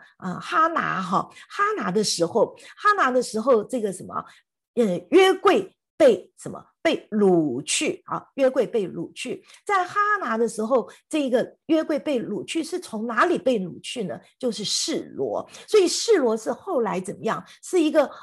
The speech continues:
后来这个，嗯，呃，以色列人敬拜神的一个地方，示罗。但是怎么样呢？这个示罗哈，呃，这个神的殿在示罗多少日子？那这个但人为自己设立米迦的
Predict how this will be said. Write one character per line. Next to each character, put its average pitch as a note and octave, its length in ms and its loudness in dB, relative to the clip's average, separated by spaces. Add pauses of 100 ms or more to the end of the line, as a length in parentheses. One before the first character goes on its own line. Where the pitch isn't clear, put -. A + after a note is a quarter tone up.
后 F#4 180 0
来 A3 300 2
这 B3 160 -4
个， G#3 240 0 (140)
嗯， E3+ 300 -8 (300)
呃， F3 240 -6
以 F#3 160 -2
色 F4 220 2
列 D4 160 6
人 F3+ 280 0 (220)
敬 C4 240 0
拜 G#3+ 260 2
神 F#3 520 -4
的 - 300 0
一 G3+ 100 -6
个 F#3 120 -6
地 F#3 240 -4
方， F#3+ 300 -4
示 - 320 -8
罗。 G#2 340 -8 (240)
但 E4 180 6
是 D4 180 -6
怎 F#3+ 120 -2
么 E3+ 120 -8
样 F#3+ 200 -4
呢？ C#3+ 140 -8 (220)
这 C4+ 160 -2
个 A#3 100 4
示 C#4 300 0
罗 C#3 260 2
哈， E3 300 -10 (200)
呃， F3 320 -6 (240)
这 B3+ 160 0
个 F#3 200 2
神 A3 260 -2
的 D4 140 2
殿 - 360 0
在 C4 200 -2
示 E4 240 -6
罗 G3+ 160 -4
多 C4 180 0
少 C4 260 -8
日 G3 200 -4
子？ G#2+ 280 -16 (260)
那 F3 220 -8 (240)
这 B3 140 -2
个 G#3+ 100 4
但 C4+ 260 4
人 A3 140 -2
为 A#3 160 0
自 - 180 -12
己 F3+ 160 -10
设 C4 220 0
立 A3+ 160 -2
米 F#3 240 -4
迦 B3 300 2
的 G3+ 160 -4